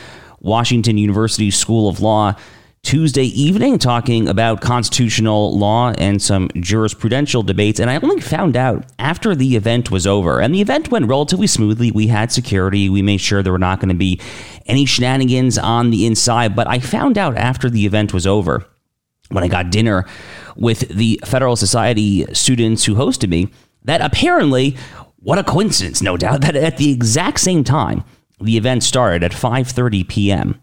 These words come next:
local time, the law school mental health services department organized a collective group shout.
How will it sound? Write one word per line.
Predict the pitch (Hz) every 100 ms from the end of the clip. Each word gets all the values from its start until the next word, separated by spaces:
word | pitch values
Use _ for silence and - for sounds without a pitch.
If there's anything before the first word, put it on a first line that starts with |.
| _
local | 104 104 95
time, | 101 95 - - _ _ _ - -
the | 113 131
law | - 120 175
school | - 185 185 123 87
mental | 104 123 196 220 196
health | - - 160 156 - -
services | - - 127 110 - 104 92 -
department | - - - 101 69 - - - _ _ _ _ -
organized | 156 165 160 151 -
a | 120 127 -
collective | - - 143 139 214 - 254 190 - 101 104
group | 120 175 196 - - _ _
shout. | - - - 226 123 - -